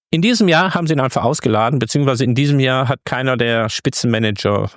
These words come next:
zugesagt. Warum? Weil, oder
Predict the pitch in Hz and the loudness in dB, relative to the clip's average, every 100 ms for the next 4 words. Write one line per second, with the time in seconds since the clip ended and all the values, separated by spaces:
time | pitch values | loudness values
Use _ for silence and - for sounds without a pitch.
0 | - - 190 127 107 117 160 - - - | -8 -2 0 2 2 2 -2 -6 -16 -16
1 | _ _ _ _ _ - 110 104 139 190 | _ _ _ _ _ -6 -2 2 4 4
2 | 233 208 _ _ - 110 123 156 185 - | 4 0 _ _ -2 2 2 2 0 -4
3 | - 98 95 | -4 -2 -2